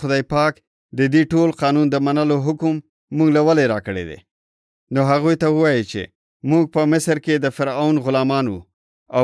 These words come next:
مالک خدای د خپل لوی طاقت سره موږ بچ کړو. موږ په خپلو سترګو ولیدل چې هغه مصریانو، فرعون او د هغه ټولو افسرانو ته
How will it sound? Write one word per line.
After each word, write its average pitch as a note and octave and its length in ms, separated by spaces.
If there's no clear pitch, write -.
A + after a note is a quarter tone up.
مالک D3+ 320
خدای D#3 280
د C#3+ 160
خپل D3+ 240
لوی D3+ 220
طاقت C#3+ 300
سره C#3+ 240
موږ C3+ 260
بچ C#3 200
کړو. G2 220
موږ E3 260
په E3+ 120
خپلو E3+ 240
سترګو D#3+ 400
ولیدل G2+ 380
چې D3+ 100
هغه C#3+ 220
مصریانو، D#3 640
فرعون D3 560
او C3+ 100
د C3+ 200
هغه C#3+ 220
ټولو D#3 180
افسرانو C#3 500
ته G#2+ 160